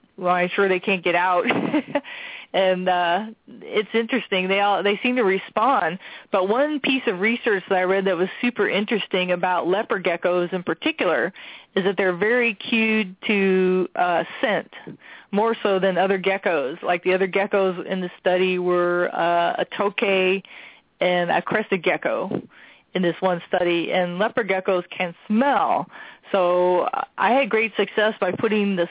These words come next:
supplement that they, they use that I use, uh, on a new food item, and they would just go bang, just go right for it.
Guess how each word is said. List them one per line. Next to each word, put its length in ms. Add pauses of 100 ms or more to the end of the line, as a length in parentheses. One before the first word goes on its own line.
(120)
supplement 720
that 300
they, 420
they 180
use 560 (220)
that 340
I 100
use, 380 (160)
uh, 400 (440)
on 280
a 100
new 280
food 180
item, 300
and 120
they 100
would 120
just 180
go 240
bang, 500
just 180
go 160
right 220 (120)
for 200
it. 120